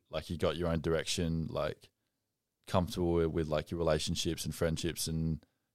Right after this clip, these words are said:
your routines in life and, like, happy to move on from the thought, like, it's almost like you're playing footy now, for, like we said before, for the fun of it, and you've moved on from the thought of, like,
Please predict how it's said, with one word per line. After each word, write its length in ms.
your 100
routines 500
in 100
life 380
and, 100
like, 340
happy 320
to 80
move 300
on 380
from 140
the 60
thought, 380
like, 240
it's 200
almost 300
like 220
you're 120
playing 240
footy 220
now, 440
for, 120
like 200
we 80
said 200
before, 220
for 140
the 60
fun 240
of 120
it, 220
and 120
you've 100
moved 300
on 100
from 140
the 60
thought 280
of, 100
like, 340